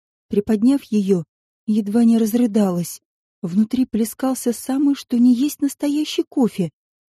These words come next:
"Нет, цыпа, ты уж определись,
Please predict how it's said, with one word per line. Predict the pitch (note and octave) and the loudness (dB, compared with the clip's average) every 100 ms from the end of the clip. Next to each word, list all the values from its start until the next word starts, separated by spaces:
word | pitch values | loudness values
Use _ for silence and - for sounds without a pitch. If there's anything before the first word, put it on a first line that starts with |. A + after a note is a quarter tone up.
| _ _ | _ _
"Нет, | B3 C4+ D4+ D#4+ C#4 G#3 - | 0 4 4 6 4 4 -2
цыпа, | - A3+ - G3+ F#3 - _ _ _ C#4+ - | 0 0 2 0 -2 -8 _ _ _ -2 2
ты | F4+ | 4
уж | F#4+ G4+ | 4 4
определись, | G#4+ A#4 G4+ A4 G#4 A3 F3 - | 2 2 4 4 4 4 2 -6